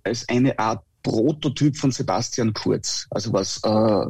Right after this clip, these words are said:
Message Control betrifft, was, äh, äh, auch der ganze Auftritt in, in Slimfit-Anzügen, in, ja, er war der Prototyp davon und war auch viele Jahrzehnte lang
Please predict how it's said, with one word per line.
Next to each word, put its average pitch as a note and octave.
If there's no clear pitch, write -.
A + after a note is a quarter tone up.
Message C3
Control B2
betrifft, B2
was, A2+
äh, A#2
äh, A2
auch -
der -
ganze A#2+
Auftritt B2
in, A#2
in B2
Slimfit-Anzügen, A#2+
in, A#2+
ja, C#3
er G2
war C#3+
der -
Prototyp A#2+
davon A2
und A2
war G#2
auch A2+
viele D#3
Jahrzehnte B2+
lang C3+